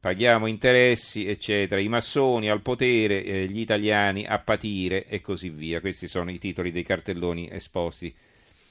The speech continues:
dei cartelli esposti dai manifestanti. Eh, gli altri argomenti, la politica, per esempio, ai ballottaggi il P D ha paura della sinistra, scrive La Verità.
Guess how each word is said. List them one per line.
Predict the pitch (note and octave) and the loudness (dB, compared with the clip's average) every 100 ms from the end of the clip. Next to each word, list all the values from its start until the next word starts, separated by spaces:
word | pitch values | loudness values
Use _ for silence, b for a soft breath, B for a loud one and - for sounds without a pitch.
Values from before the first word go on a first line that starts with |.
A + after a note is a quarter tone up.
| b | b
dei | - F#2+ | -8 -2
cartelli | G2+ - G2 G2 | -2 0 0 0
esposti | F#2+ - G2 - F2+ | -2 -2 -2 -2 -2
dai | F#2 F#2+ | 0 0
manifestanti. | F#2+ G#2 G2 G2+ F2 - E2+ D#2+ D#2+ - F2 _ _ b b b b b b b b b b _ - | -2 -4 -4 -6 -8 -4 -4 -4 -8 -6 -8 _ _ b b b b b b b b b b _ -6
Eh, | A2 A2+ A2+ A2+ A2+ A2+ - | 0 4 4 4 2 -4 -6
gli | C3+ | 4
altri | F3+ E3+ C#3+ | 4 4 2
argomenti, | A#2+ B2 B2 A#2 A2 B2 | 2 2 2 0 0 2
la | C3+ | 2
politica, | - C3+ B2 G#2+ A2 G#2 A2 | 4 4 4 2 0 4 4
per | A2 A2+ | 4 2
esempio, | G2+ A2 A2 G#2 A2 A2 | 2 2 2 0 0 4
ai | A2+ | 6
ballottaggi | A#2 B2 B2 C#3+ A2 | 8 6 6 4 4
il | A#2 | 0
P | G#2 B2+ | -4 -2
D | D3 | 4
ha | C3+ | 4
paura | - B2+ C3 A#2+ | 4 4 6 4
della | A#2 A2+ | 6 4
sinistra, | A2 B2 C3 A#2+ - G#2+ | 2 -2 -2 -2 0 -2
scrive | - A#2+ A#2 G#2+ | -2 -2 2 2
La | G#2 A2 G#2+ | 4 4 4
Verità. | A2 A2 G#2 G#2 G2 | 2 0 2 4 4